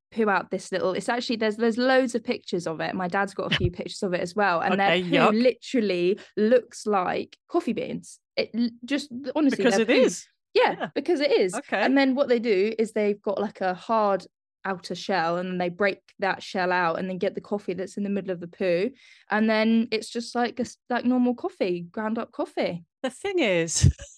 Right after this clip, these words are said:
Speaker 2: <laughs> it's just that we were talking to Larry, our guest, who was about to tell us about this wonderful opera. And I think it was, like, late morning. It was early for him 'cause he was on a slightly different time zone. So he was just saying, "Oh, yes, you know, just had a coffee." And Charlotte brightly went,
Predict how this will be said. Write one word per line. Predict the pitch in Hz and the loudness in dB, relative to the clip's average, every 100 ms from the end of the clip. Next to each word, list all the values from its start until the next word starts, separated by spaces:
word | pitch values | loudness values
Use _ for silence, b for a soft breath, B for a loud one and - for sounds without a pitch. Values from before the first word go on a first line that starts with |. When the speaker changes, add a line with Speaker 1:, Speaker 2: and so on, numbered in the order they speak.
| _ | _
Speaker 2:
<laughs> | _ _ _ | _ _ _
it's | 277 285 | -2 -2
just | - 339 - | -2 -4 -2
that | 311 - _ | -4 -6 _
we | 277 294 | -2 -2
were | 311 | 0
talking | 359 359 330 294 | 0 0 0 -4
to | 262 | -2
Larry, | 202 175 185 | -4 -4 -4
our | 196 190 | -4 -4
guest, | 180 - | -4 -6
who | |
was | 180 170 | -8 -4
about | 196 | -6
to | - | -6
tell | 214 185 | -6 -6
us | 180 | -4
about | 180 | -4
this | 170 190 | -6 -10
wonderful | 196 185 170 160 | -10 -10 -8 -10
opera. | - 151 143 | -8 -10 -6
And | 175 196 | -6 -4
I | 196 | -4
think | 320 254 | -2 -2
it | |
was, | 233 220 | -2 0
like, | 190 190 | 0 2
late | 208 196 | 0 0
morning. | 196 190 175 | 0 -2 -4
It | |
was | 165 151 | -8 -2
early | 208 214 196 | 0 2 0
for | 180 185 | -4 -6
him | 170 160 | -4 -4
'cause | 151 156 | -6 -6
he | 170 | -6
was | 165 | -4
on | 160 | -4
a | |
slightly | - - 156 | -4 -6 -6
different | 160 156 - | -8 -10 -4
time | 165 156 | -2 -2
zone. | 143 143 131 | -4 -10 -10
So | 151 | -12
he | |
was | 147 | -12
just | 147 - | -12 -10
saying, | 160 156 | -8 -6
"Oh, | |
yes, | 143 139 - | -6 -8 -10
you | 147 | -12
know, | 143 139 | -12 -12
just | 151 - | -14 -16
had | 151 | -16
a | |
coffee." | - 151 - 143 | -12 -12 -10 -12
And | 156 | -8
Charlotte | 185 185 - | -4 -4 -2
brightly | 170 170 156 | -4 -4 -6
went, | 160 | -8